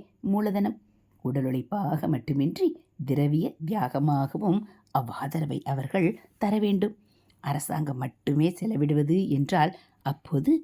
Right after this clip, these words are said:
மக்களின் அக்கறையும் ஈடுபாடும் குறைந்து அவர்களுக்கு மெத்தனம் ஏற்பட்டுவிடும். எனவே அரசாங்கம், மக்கள் ஆகிய இரு சாரரும் பங்கு கொண்டே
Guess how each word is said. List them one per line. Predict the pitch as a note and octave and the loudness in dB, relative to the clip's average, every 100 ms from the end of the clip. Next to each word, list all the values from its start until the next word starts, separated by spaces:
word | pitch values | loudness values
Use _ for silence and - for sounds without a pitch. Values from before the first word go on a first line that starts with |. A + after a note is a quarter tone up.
| - - | -6 -2
மக்களின் | D3 D3 - G#3+ G3+ - | -2 -2 -4 -2 -2 -2
அக்கறையும் | D3 - D3+ C#3+ F3+ E3 F#3+ _ _ C3+ | -8 -2 -2 0 2 2 0 _ _ -4
ஈடுபாடும் | C#3 C3+ C3+ C3 C3+ B2+ | -2 0 2 2 0 -2
குறைந்து | - D3 F3+ B3+ E4 - _ _ | 0 0 4 2 0 -4 _ _
அவர்களுக்கு | C#3 C#3 C3+ C#3+ C#3+ E3+ F#3+ - _ - | -2 0 0 -2 0 0 0 -4 _ 2
மெத்தனம் | E3 G3 - E3 D3+ G3 | 2 2 -2 0 0 0
ஏற்பட்டுவிடும். | F#3+ - G3+ A3+ G3+ A3+ _ _ _ - | -2 -4 -4 -2 -2 -4 _ _ _ -8
எனவே | - C#3+ C3 E3+ D#3 - | -2 0 2 0 0 -2
அரசாங்கம், | B2+ B2+ - C#3+ C3+ D3+ D3+ D3+ D3+ - _ - | -4 -2 0 0 2 2 4 4 2 -4 _ 2
மக்கள் | D#3 D3 - - D3+ D#3+ E3 D#3+ _ - | 4 2 -2 0 2 4 4 0 _ -4
ஆகிய | C#3 C#3 C3 C3 | -4 0 0 2
இரு | D#3 F3 G#3 | 2 2 -2
சாரரும் | - C#3 C#3 C#3+ F3+ E3 G3+ - _ - | -2 0 2 2 4 2 0 -10 _ -2
பங்கு | C#3+ C#3+ C#3+ | 2 2 0
கொண்டே | - D3 F3+ | 2 2 4